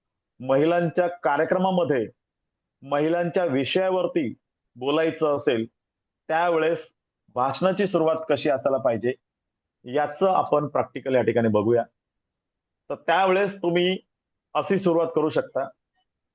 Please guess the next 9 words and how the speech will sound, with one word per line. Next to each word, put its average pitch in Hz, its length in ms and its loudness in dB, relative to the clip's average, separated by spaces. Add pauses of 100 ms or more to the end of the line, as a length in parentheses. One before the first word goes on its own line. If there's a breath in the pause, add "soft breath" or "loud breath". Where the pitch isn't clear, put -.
(420)
"ज्यांनी 160 420 2
शिवरायांना 156 680 2 (100)
घडवलं, 113 360 0 (720)
वाढवलं 139 640 0 (420)
आणि 127 180 -2
त्यांना 147 500 2 (260)
रयतेचं 175 720 2
स्वराज्य 185 580 0
उभारण्याची 160 640 0